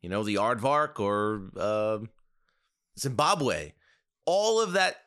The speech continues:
all of these different categories of animals, places, people, historical events, you name it, was in these books, in these volumes, and they were updated. Um, I, I, I don't know how, exactly how often, but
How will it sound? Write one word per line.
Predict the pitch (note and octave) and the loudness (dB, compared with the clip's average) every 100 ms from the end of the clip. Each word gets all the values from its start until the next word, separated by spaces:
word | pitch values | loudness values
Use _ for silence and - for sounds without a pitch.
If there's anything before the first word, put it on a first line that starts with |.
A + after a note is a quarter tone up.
| _ | _
all | D3+ F#3 G#3 | 0 2 2
of | F3+ | 0
these | F#3 D3 | 0 0
different | F3 - F3 D3+ - _ - | -2 -2 -2 -2 -6 _ -4
categories | D3 E3+ D#3 C#3 C3+ G#2+ | 0 0 0 0 0 -2
of | - | -2
animals, | D3+ D#3 C#3 A#2+ G2+ F#2+ F2+ | -2 0 0 0 -2 -4 -6
places, | - - E3 F3 - B2+ F#2 E2 - | -12 -4 -2 0 0 0 -4 -6 -8
people, | - F3+ D3+ A2+ F2+ F2 | -4 -4 -4 -6 -6 -6
historical | G#2+ - F3 E3+ C#3 A#2+ | -6 -2 0 0 0 -2
events, | G2+ F2+ E2+ - - - - _ | 0 -4 -4 -10 -12 -20 -20 _
you | - F3 | -6 -2
name | G#3+ A3+ G#3+ | 0 0 2
it, | D3 C#3+ | 0 0
was | C#3+ C3 | -2 0
in | F3 | 0
these | E3+ C3+ | 0 -2
books, | A2+ G#3+ - | -2 -2 -2
in | A#2+ | -4
these | A2+ | -2
volumes, | E3 F#3 C#3+ F#2+ F#2+ | -2 0 -2 -4 -4
and | A2+ | -4
they | |
were | A#2+ | -2
updated. | C#3 C#3+ D3 C3+ C3+ B2+ - - _ _ _ _ | -2 -2 -2 0 -2 -6 -16 -20 _ _ _ _
Um, | - A2+ A2 G#2+ G#2+ A2 - - | -2 0 2 0 -4 -10 -14 -8
I, | E2+ | -4
I, | - - | -2 0
I | B2+ | 0
don't | B2 | 0
know | A2+ A2 | -2 -2
how, | - - - | -6 -8 -6
exactly | A2+ A#2+ A2+ | -4 -4 -2
how | G#2 G2 | -2 0
often, | F#3 - A2+ A2 - - - _ | 0 -2 -4 -6 -12 -20 -20 _
but | B2+ B2 | -2 -2